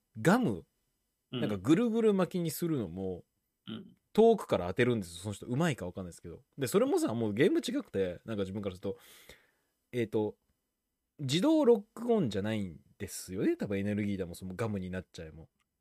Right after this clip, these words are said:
Speaker 2: うん。
Speaker 1: なんかその、敵の動きを予測して撃つんですよ。
Speaker 2: ああ、はいはいはい。
Speaker 1: 偏差撃ちって言うんでしょうね、多分。偏差撃ち。
Speaker 2: うん。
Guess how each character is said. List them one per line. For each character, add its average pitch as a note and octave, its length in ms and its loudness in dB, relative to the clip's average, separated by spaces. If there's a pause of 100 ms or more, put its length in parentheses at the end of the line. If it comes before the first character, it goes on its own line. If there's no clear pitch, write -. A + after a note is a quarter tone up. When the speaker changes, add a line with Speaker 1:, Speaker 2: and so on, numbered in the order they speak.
(160)
Speaker 2:
う A#2 60 -6
ん。 A2 240 -10 (360)
Speaker 1:
な C#3 100 -4
ん B2+ 40 -2
か B2 60 0
そ B2+ 80 -2
の、 A2+ 80 -6 (320)
敵 G#3+ 300 4
の B3+ 220 2
動 G3 280 2
き A3 200 0
を G#2+ 260 0 (100)
予 D3+ 140 2
測 G#3+ 320 -4
し - 60 -6
て F#3+ 80 -2
撃 D3+ 100 0
つ A2 120 -12
ん F2 40 -8
で - 60 -18
す - 80 -20
よ。 - 60 -20 (440)
Speaker 2:
あ C#3 40 0
あ、 A2+ 120 -2
は G#2 60 -6
い - 20 -8
は A2+ 60 -4
い - 20 -4
は - 40 -4
い。 E3 80 0
Speaker 1:
偏 G3+ 140 2
差 B3+ 120 0
撃 A3 120 -2
ち - 120 -8
っ - 40 -10
て - 160 0
言 D#3+ 100 4
う - 20 0
ん B2 60 -2
で F2+ 80 -6
し - 80 -14
ょ D2+ 40 -14
う G2+ 40 -12
ね、 F#3+ 180 -10
多 F2 80 -10
分。 - 140 -16 (800)
偏 A2 220 -6
差 G2+ 140 -4
撃 F#2+ 100 -4
ち。 - 220 -18 (480)
Speaker 2:
う B2 60 -6
ん。 G2+ 160 -10